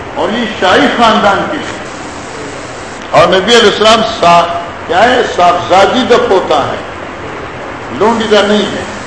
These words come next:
اور اس کی دلیل یہ ہے کہ تم نے صورت، آ، آ، توبہ پڑھا ہے نہیں؟ لَقَدْ جَاءَكُمْ رَسُولٌ مِّنْ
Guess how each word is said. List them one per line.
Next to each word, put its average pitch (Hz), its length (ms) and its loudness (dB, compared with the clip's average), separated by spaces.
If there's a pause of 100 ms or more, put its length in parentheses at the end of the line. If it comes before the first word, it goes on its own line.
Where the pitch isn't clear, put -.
(560)
اور 165 120 4
اس 226 240 0
کی 214 80 0 (100)
دلیل 220 460 2
یہ 220 140 6
ہے 214 80 4
کہ 208 120 2 (100)
تم 208 140 2
نے 208 80 2 (100)
صورت، 196 280 0 (640)
آ، - 20 4
آ، 160 1600 2 (480)
توبہ 196 320 4
پڑھا 240 240 8
ہے 214 60 6
نہیں؟ 175 180 2 (200)
لَقَدْ 185 400 2
جَاءَكُمْ 208 640 4 (1800)
رَسُولٌ 226 560 2
مِّنْ 226 260 2